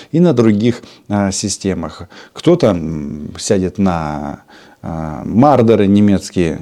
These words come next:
когда их привезут, и так далее, и так далее. Значит, перед началом заседания, м, министр обороны, м, Украины Алексей Резников прямо сказал,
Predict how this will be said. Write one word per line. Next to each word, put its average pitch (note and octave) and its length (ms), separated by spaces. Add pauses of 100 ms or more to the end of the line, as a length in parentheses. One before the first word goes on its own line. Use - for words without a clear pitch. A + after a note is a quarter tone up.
(120)
когда F#2 300
их F2 120
привезут, F2+ 560 (160)
и B2+ 100
так G#2 220
далее, A2+ 260
и F#2+ 40
так F2+ 220
далее. D2+ 380 (320)
Значит, A#2+ 300 (100)
перед D3+ 500
началом A#2 640
заседания, G2 840 (340)
м, D2+ 340 (120)
министр A2+ 480
обороны, G2 520 (460)
м, F2+ 180 (100)
Украины G2 480
Алексей G#2+ 480 (280)
Резников C3+ 640 (380)
прямо B2+ 440
сказал, F2 600